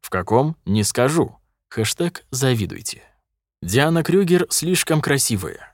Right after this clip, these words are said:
Хэштег нечестно, хэштег увидеть звезду, хэштег они всюду. Что, Л А, детка?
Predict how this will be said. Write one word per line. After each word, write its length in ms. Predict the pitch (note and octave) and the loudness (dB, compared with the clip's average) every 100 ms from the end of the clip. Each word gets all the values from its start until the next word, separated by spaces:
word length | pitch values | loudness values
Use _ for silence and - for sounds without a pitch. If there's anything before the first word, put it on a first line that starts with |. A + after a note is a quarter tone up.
| - | -8
Хэштег 560 | - G#2 - A#2 A2 - | -2 -2 0 -2 -2 -2
нечестно, 640 | A2 G2+ - D3 - D#3 D3+ - - - | -2 0 0 0 0 -2 -4 -8 -20 -4
хэштег 520 | B2+ A2+ - F3+ - | 0 0 0 -2 0
увидеть 440 | D3 C#3 B2 A2 | -2 0 2 0
звезду, 520 | F2+ F2 F2 G#2 D3 - _ | 0 -4 -4 -2 -2 -4 _
хэштег 540 | - D#3+ - B2+ A#2 - | -2 -2 0 -4 -4 -4
они 280 | B2 F#2+ F2 | -2 0 -2
всюду. 480 | - C3 D#2 - - - _ _ _ _ _ | -2 -2 -2 -6 -20 -20 _ _ _ _ _
Что, 360 | - - A3 F3 | -4 2 6 6
Л 160 | C#3+ | 6
А, 100 | E3 | 6
детка? 580 | A#2 C3+ A#2 - - | 4 4 2 -2 -14